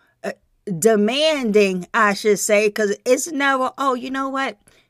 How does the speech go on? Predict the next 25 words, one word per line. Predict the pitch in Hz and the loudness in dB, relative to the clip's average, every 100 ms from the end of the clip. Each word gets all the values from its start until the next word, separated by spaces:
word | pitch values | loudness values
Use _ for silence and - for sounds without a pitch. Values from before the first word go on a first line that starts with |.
| _ - | _ -10
I | 370 | -6
have | 415 302 | -6 -6
a | |
question | 226 359 415 - 202 | -6 -6 -6 -8 -10
for | 190 190 | -6 -4
you." | 170 156 139 _ _ - | -4 -6 -12 _ _ -10
No, | 262 294 311 240 - _ | -2 0 2 0 -4 _
it's | 262 285 | -2 0
always, | 269 269 262 254 247 226 202 - _ - | 0 2 4 4 2 0 -2 -10 _ -16
"What | 165 226 320 | -6 0 0
you | 233 302 302 | 0 -2 -2
doing | 254 285 285 277 | -2 -2 -2 -2
out | 269 262 269 | -2 -2 -4
here? | 269 247 202 | -4 -2 -2
Why | 180 262 285 | -2 -2 -2
you | 269 285 | -4 -6
got | 254 262 262 254 | -2 0 0 0
that | 254 247 | -2 -2
sign?" | - 254 247 240 220 208 - | -2 0 2 0 -4 -8 -6
Because, | 214 208 240 208 - - | -4 0 0 0 -2 -18
you | - 214 285 | -10 -6 -4
know, | 277 254 | 0 2
preaching | 208 - 285 277 277 262 | 0 -2 -6 -6 -6 -4
like | 262 262 240 - | -2 -4 -4 -4
that, | 269 254 | -2 -2